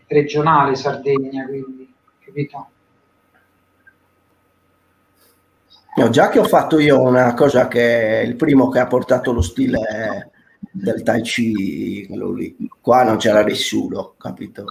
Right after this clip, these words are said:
Speaker 2: Qua si fa o judo, o judo, o judo. O judo, judo, judo. Eh. C'ho tutti i cugini che fanno judo, capito? Eh, a me il judo non mi piace tanto.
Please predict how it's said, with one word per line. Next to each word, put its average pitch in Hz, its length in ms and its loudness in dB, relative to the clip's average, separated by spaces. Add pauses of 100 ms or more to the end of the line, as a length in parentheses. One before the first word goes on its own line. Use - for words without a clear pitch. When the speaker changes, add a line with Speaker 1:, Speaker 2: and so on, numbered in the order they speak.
(240)
Speaker 2:
Qua 143 160 4
si - 120 -6
fa - 180 -6
o 143 140 -2
judo, 185 580 0 (720)
o 107 760 -4
judo, 156 520 0 (120)
o 104 460 -4
judo. - 220 -16 (960)
O 127 100 -4
judo, 117 320 0
judo, - 460 -6 (180)
judo. - 160 -16 (460)
Eh. - 200 -12 (600)
C'ho - 100 0
tutti - 240 -2
i - 60 -2
cugini 139 500 4
che 110 160 -2
fanno - 300 0
judo, 98 400 -6
capito? - 480 -12
Eh, 110 460 -8 (520)
a - 180 -4
me 196 120 6
il - 120 2
judo - 380 0 (140)
non - 80 -10 (120)
mi - 80 -20
piace - 400 -12
tanto. - 460 -20